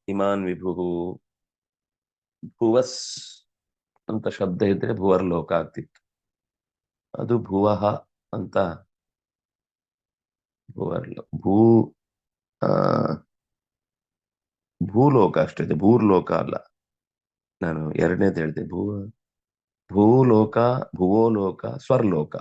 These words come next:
ಎಲ್ಲದಕ್ಕೂ ಅರ್ಕವತ್ತು ಬಂದ್ಬಿಟ್ಟಿದೆ, ಬೇಕಿಲ್ಲ.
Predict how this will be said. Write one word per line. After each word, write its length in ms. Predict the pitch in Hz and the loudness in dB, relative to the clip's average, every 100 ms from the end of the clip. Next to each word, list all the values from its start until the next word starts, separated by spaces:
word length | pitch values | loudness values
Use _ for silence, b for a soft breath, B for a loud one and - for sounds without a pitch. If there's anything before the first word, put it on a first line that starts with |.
| - _ _ _ _ _ _ _ _ _ | -16 _ _ _ _ _ _ _ _ _
ಎಲ್ಲದಕ್ಕೂ 800 | - 98 104 101 - 98 80 71 _ _ _ _ _ _ - | -4 0 0 0 0 0 0 -6 _ _ _ _ _ _ -6
ಅರ್ಕವತ್ತು 500 | 90 - 95 90 - | -6 -2 -4 -2 -4
ಬಂದ್ಬಿಟ್ಟಿದೆ, 600 | 82 85 78 - - - _ _ _ _ _ _ - | -4 -4 -6 -8 -10 -16 _ _ _ _ _ _ -4
ಬೇಕಿಲ್ಲ. 600 | 90 90 - - - - | 0 0 0 -6 -8 -18